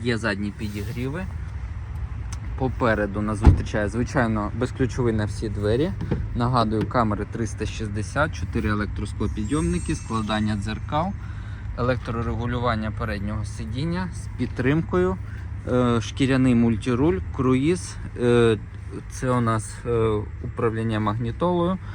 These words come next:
Пробіг, е, тридцять дев'ять тисяч рідний. Е, великий екран мультимедіа, є Android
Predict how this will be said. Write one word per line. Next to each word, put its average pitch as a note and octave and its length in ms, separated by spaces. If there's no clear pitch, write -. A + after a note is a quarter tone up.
Пробіг, C3 560
е, A#2+ 160
тридцять B2 420
дев'ять G#2 460
тисяч G#2 540
рідний. C#3 560
Е, C3 140
великий B2 480
екран A#2 320
мультимедіа, E3 680
є B2 300
Android A2+ 340